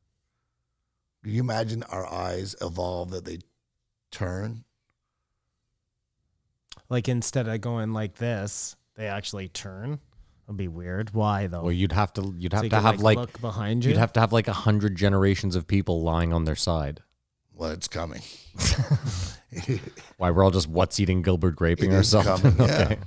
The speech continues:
Speaker 3: fair enough.
Speaker 1: Possibly, but just the, just the evolution of the eyeball.
Speaker 2: It'll be something, Maddie, like,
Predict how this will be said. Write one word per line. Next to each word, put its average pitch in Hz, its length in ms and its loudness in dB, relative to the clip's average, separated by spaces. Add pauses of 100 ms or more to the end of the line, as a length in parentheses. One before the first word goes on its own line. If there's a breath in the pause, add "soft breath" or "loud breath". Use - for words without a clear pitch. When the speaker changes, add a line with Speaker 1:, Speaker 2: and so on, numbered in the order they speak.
Speaker 3:
fair 92 180 -4
enough. 78 140 -6
Speaker 1:
Possibly, 98 480 0
but 110 320 -4 (460)
just 135 200 0
the, 156 120 4
just 160 340 0
the 170 200 -2
evolution 139 640 2
of 117 260 -4
the 87 80 -6
eyeball. 98 500 -6 (580 soft breath)
Speaker 2:
It'll 147 240 6
be 139 140 4
something, 123 680 2
Maddie, 123 400 0
like, 107 340 0